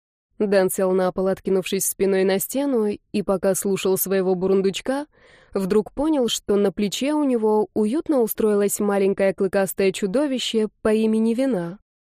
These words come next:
Оно осторожно почёсывало задней когтистой лапой длинное острое ухо, касаясь перепончатым крылом волос и щеки мальчика-ветерка. Чем больше Мария болтала, тем тревожнее становилось Дэну.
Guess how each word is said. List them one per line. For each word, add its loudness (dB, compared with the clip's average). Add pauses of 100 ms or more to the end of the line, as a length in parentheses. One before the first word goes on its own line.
(260)
Оно 4
осторожно 2
почёсывало -2
задней 0
когтистой -2
лапой 0
длинное 2
острое 2
ухо, -2 (120)
касаясь 0
перепончатым 0
крылом 2
волос 0
и -2
щеки -2
мальчика-ветерка. -2 (1160)
Чем 0
больше 0
Мария 2
болтала, -2
тем 0
тревожнее 2
становилось 2
Дэну. -4